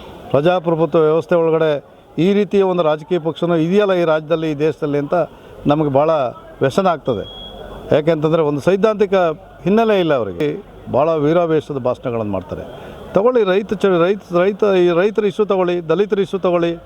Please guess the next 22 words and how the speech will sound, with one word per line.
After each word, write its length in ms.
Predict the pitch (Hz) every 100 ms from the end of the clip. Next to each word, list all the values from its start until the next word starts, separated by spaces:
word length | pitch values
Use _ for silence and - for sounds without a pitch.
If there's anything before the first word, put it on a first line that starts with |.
| - - -
ಕಾರ್ಮಿಕರ 420 | 151 190 202 190
ಇಶ್ಯೂ 220 | 190 202
ತಗೊಳ್ಳಿ. 280 | 185 175 170
ನೀವು 220 | 165 165
ಅಲ್ಪಸಂಖ್ಯಾತರ 560 | 160 160 190 180 185 175
ಇಶ್ಯೂ 200 | 165 185
ತಗೊಳ್ಳಲ್ಲ 340 | 165 175 170
ನೀವು, 260 | 156 151 147 - - - -
ಬೇಡ, 140 | 160 180
ಮಹಿಳೆಯರ 440 | 160 170 208 208
ಇಶ್ಯೂ 200 | 190 190
ತಗೊಳ್ಳಿ, 360 | 175 165 160 160
ಹೋರಾಟ 340 | 160 202 220
ಮಾಡಿ, 360 | 220 190 180 190 - - -
ಸರ್ಕಾರದ 360 | - 170 214 208
ಗಮನ 260 | 185 190 208
ಸೆಳೀರಿ, 320 | 185 180 170
ಯಾರು 140 | 175
ಬೇಡ 140 | 170 170
ಅಂತಾರೆ? 380 | 156 160 170 - - - - - -
ಅದನ್ನು 280 | 127 175 220
ಬಿಟ್ಟು 540 | 214 185 226 214 190